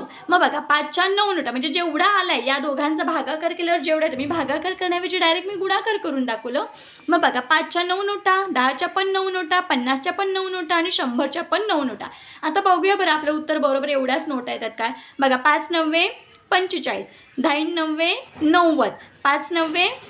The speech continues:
बघा, पाच नव्वे पंचेचाळीस आणि हा शून्य आहे, तो इथे लिहून घ्यायचा. बघा, नऊ एके नऊ आणि हे दोन शून्य आहेत, ते इथे लिहून घ्यायचे. आता ह्यांची बेरीज बघा, पाच शून्य पाच.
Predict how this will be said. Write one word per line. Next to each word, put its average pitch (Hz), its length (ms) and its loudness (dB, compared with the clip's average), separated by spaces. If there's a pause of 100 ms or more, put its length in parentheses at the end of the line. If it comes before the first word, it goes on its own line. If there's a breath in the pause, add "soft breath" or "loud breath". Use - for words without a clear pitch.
(260)
बघा, 294 220 4
पाच 320 400 2
नव्वे 392 360 2 (340)
पंचेचाळीस 427 760 2
आणि 247 160 0
हा 302 160 2
शून्य 370 320 0
आहे, 381 160 2
तो 381 120 -2
इथे 453 260 2
लिहून 370 220 2
घ्यायचा. 214 320 -4 (320 loud breath)
बघा, 247 180 2
नऊ 320 320 4
एके 370 720 4
नऊ 330 260 4
आणि 240 240 0
हे 294 60 4
दोन 330 300 2
शून्य 349 260 2
आहेत, 359 160 2
ते 415 80 4
इथे 392 200 6
लिहून 285 180 6
घ्यायचे. 262 200 0
आता 240 120 -2
ह्यांची 339 240 2
बेरीज 330 300 0
बघा, 233 180 -2
पाच 294 280 2 (280)
शून्य 370 360 2 (160)
पाच. - 260 -2